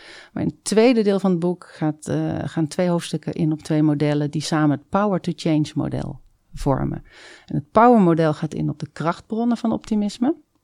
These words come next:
Dat zijn vijf factoren die je op orde kunt brengen, waar je bewust energie aan kunt geven. Dat is het hebben van een positieve visie. Het is het spelen met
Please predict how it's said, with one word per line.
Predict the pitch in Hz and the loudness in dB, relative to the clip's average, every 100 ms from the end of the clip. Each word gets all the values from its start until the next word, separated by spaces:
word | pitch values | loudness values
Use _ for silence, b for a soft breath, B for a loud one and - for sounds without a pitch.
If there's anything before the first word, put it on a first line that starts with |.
| _ _ B B B B | _ _ B B B B
Dat | 156 - | -6 0
zijn | 156 147 135 | 2 4 2
vijf | - - 147 143 | -2 -2 0 -2
factoren | - 143 - 185 175 151 139 143 b b b - | -6 -8 0 2 4 2 -2 -8 b b b -4
die | 185 156 | -2 0
je | 143 143 - | -2 -4 -6
op | 170 - | -6 -2
orde | 160 170 | -2 -2
kunt | 180 220 190 | 0 0 2
brengen, | 190 202 202 247 370 _ _ | 2 2 2 0 -2 _ _
waar | - 160 | -4 -2
je | 156 | 0
bewust | 165 156 185 - - | 0 2 0 -2 -4
energie | 170 160 151 180 - | 0 2 0 -2 -2
aan | 180 | 0
kunt | 185 165 | 0 -2
geven. | - 175 175 - 302 - b b b | -2 0 0 -2 -4 -6 b b b
Dat | - - | -12 -10
is | 143 | -6
het | - | -4
hebben | 143 147 | -4 -4
van | - | -6
een | 143 - | -6 0
positieve | 226 226 - 185 160 | 2 2 0 -4 -4
visie. | 208 202 208 226 - _ b b b | -2 -2 -2 -6 -8 _ b b b
Het | 180 | -8
is | 165 151 | -6 -6
het | 151 | -6
spelen | - - 185 190 156 | -6 0 2 2 2
met | 156 151 | 0 0